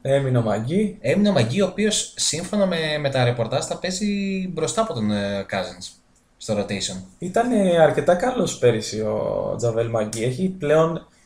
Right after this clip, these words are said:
Speaker 1: ξεφύγει εντελώς από αυτό που είχαν οι περισσότεροι στο μυαλό τους ως τον Τζαβέλ Μαγκί του Σακτίνε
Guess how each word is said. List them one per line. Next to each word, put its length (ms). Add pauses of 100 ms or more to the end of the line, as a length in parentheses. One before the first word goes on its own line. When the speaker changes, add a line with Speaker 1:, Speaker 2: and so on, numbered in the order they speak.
(220)
Speaker 1:
ξεφύγει 380
εντελώς 540
από 160
αυτό 240
που 380
είχαν 280
οι 140
περισσότεροι 440
στο 120
μυαλό 340
τους 240
ως 160
τον 140
Τζαβέλ 340
Μαγκί 380
του 120
Σακτίνε 440